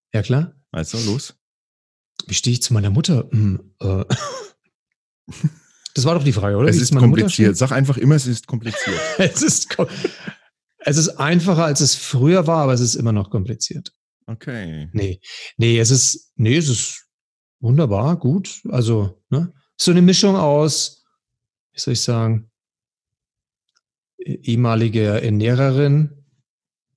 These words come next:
Speaker 1: die ab und zu immer noch fragt, ob ich was gegessen hab,
Speaker 2: <laughs>
Speaker 1: die mich ge-, getüttelt und getätschelt hat und die, äh, dann zur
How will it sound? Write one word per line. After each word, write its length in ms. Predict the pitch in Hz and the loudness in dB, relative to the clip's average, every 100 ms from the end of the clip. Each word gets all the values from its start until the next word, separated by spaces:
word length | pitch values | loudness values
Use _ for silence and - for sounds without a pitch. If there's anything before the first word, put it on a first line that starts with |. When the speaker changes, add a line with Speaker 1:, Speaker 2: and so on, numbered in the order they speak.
| _ | _
Speaker 1:
die 100 | 123 | -4
ab 80 | 113 | 0
und 100 | 117 | 0
zu 140 | 147 | 2
immer 140 | 143 147 | 2 2
noch 100 | 143 | 0
fragt, 260 | 147 139 151 | -2 -2 0
ob 60 | |
ich 100 | 135 | 0
was 120 | 135 - | 0 0
gegessen 380 | 127 131 143 | 0 2 2
hab, 340 | 127 123 - _ _ - - - _ | 0 -2 -8 _ _ -20 -20 -20 _
Speaker 2:
<laughs> 580 | _ _ _ _ - 131 | _ _ _ _ -10 -6
Speaker 1:
die 100 | 120 | 0
mich 340 | 117 110 - _ _ _ _ | 0 -2 -8 _ _ _ _
ge-, 260 | - 120 - - | -6 -6 -8 -6
getüttelt 480 | 113 156 160 160 | -2 0 2 2
und 160 | 147 123 | 0 0
getätschelt 580 | 135 - 147 - 175 160 | -2 -2 -4 0 -2 0
hat 220 | 156 - | -4 -4
und 400 | - 135 123 120 | -6 -2 0 2
die, 120 | 120 | 0
äh, 200 | 123 113 | -2 -2
dann 500 | 110 110 110 110 110 131 - _ _ _ _ _ _ _ - _ _ | -2 -2 0 -2 -4 -12 -18 _ _ _ _ _ _ _ -20 _ _
zur 460 | - - 101 101 | -10 -4 -2 -2